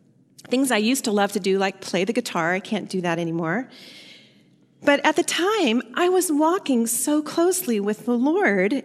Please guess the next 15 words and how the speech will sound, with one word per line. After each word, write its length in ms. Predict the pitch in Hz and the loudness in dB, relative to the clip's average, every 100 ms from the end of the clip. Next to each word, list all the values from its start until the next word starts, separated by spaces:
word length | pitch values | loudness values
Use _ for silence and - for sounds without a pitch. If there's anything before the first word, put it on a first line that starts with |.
| - | 0
and 140 | 240 | 2
I 100 | 269 | 4
was 200 | 285 269 | 2 -2
growing 580 | - 254 285 330 359 330 | -6 0 2 4 4 2
in 140 | 247 | 2
obedience 580 | 240 233 226 226 226 214 214 | 0 0 0 0 0 0 -2
and 100 | 208 | 0
in 140 | 214 | 2
my, 160 | 208 196 - | 2 -2 -4
in 160 | 214 208 | -2 -2
faith, 500 | - 196 196 226 - | 0 0 2 0 -2
and 160 | 220 233 | -2 2
I 140 | 262 | 2
suffered 600 | 262 - - 330 - 285 - | 0 -2 -2 -2 0 -2 0
unjustly 1120 | 262 269 240 - 247 294 - 226 202 220 269 | -2 0 0 0 2 2 0 -2 0 0 -2